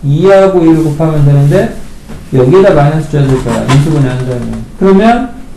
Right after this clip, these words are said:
뭐 이거 있는 것도 없지만 이것은 이가 되거나 또는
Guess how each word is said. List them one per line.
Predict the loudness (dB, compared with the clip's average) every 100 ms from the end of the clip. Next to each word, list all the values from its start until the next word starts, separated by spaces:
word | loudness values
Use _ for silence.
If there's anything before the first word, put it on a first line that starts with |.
| -16 -18 -18 -18 -16 -10
뭐 | -2
이거 | 2 2
있는 | 2 2
것도 | 0 -2 -6
없지만 | -6 -8 -4 -2
이것은 | 0 0 0 2 4 2 0 -2
이가 | -2 0 2 2
되거나 | 2 0 0 -2 -6 -8 -8 -6
또는 | -4 0 0 0